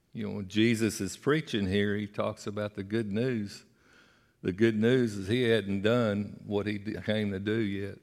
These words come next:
but the good news, but the kingdom of God had come near.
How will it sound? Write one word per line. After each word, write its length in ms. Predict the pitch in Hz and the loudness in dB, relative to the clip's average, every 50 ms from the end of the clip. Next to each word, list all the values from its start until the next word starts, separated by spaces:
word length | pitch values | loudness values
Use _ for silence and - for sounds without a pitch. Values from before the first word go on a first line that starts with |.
| _ - | _ -16
but 140 | 107 95 - | -14 -12 -10
the 80 | - | -8
good 260 | 95 98 107 107 104 98 | -4 0 0 0 0 0
news, 440 | 101 107 107 107 104 101 92 85 | 0 0 0 0 -2 -2 -4 -6
but 160 | - - 95 - | -8 -8 -10 -10
the 80 | - | -12
kingdom 440 | - - - 110 117 117 110 107 95 | -10 -6 -2 -2 0 0 0 0 -2
of 120 | 95 95 | -4 -4
God 360 | 98 107 104 107 104 104 98 92 | -4 -6 -4 -4 -6 -8 -8 -6
had 300 | 98 101 104 98 95 - | -6 -6 -6 -6 -8 -10
come 340 | - - 92 95 95 95 | -10 -8 -6 -6 -6 -6
near. 320 | 98 104 107 107 104 92 | -6 -6 -6 -6 -8 -8